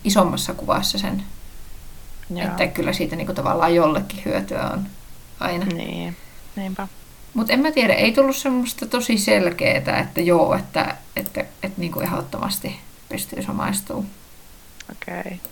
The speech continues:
Speaker 2: eli ei oo täysin oikeassa tää testi.
Speaker 1: No ei, ei ehkä ihan täysin.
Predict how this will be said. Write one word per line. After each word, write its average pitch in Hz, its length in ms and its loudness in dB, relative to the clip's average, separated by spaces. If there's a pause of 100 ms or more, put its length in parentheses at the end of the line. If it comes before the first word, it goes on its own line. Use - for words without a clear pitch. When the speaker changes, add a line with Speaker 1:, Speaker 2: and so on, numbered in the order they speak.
(140)
Speaker 2:
eli 175 160 -2
ei - 240 -2
oo 180 60 -2 (100)
täysin - 300 -4 (120)
oikeassa - 480 -2
tää - 220 4 (120)
testi. - 480 2 (440)
Speaker 1:
No 196 100 4
ei, - 300 6
ei 240 120 10
ehkä - 220 6
ihan 165 280 2
täysin. - 360 0